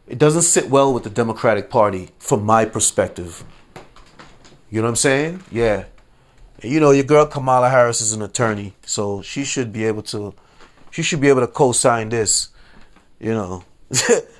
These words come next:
But, you know, people got problems with their integrity when they ready to, so,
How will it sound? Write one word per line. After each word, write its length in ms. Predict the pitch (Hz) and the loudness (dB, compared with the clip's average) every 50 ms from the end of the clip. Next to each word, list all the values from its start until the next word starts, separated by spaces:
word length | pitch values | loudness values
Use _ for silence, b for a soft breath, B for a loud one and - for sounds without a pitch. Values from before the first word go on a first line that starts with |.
| _ _ - | _ _ -12
But, 320 | - 127 117 117 - - | -10 -6 -6 -6 -4 -4
you 80 | 156 143 | -2 0
know, 220 | 135 120 113 110 | 0 0 0 0
people 300 | - - 156 147 147 135 | -2 -4 -8 -6 -6 0
got 340 | 117 139 123 113 - - - | 2 2 2 2 0 -4 -2
problems 380 | - 131 117 117 117 117 113 117 | 2 2 4 2 2 -2 -6 -6
with 160 | 113 107 - | -6 -4 -2
their 160 | 110 107 104 | -4 -2 -2
integrity 560 | 101 98 - - 123 117 104 110 107 107 110 | -4 -6 -4 -2 0 0 0 0 -2 -2 -2
when 300 | 104 107 104 101 101 98 | -2 -2 -2 -4 -4 -4
they 240 | 101 101 98 98 98 | -4 -4 -4 -4 -6
ready 280 | 95 104 107 104 101 98 95 | -4 -4 -4 -4 -4 -6 -10
to, 280 | - - 95 95 92 95 | -10 -12 -12 -12 -14 -14
so, 400 | - - - 101 92 92 92 90 | -12 -12 -10 -10 -10 -10 -12 -14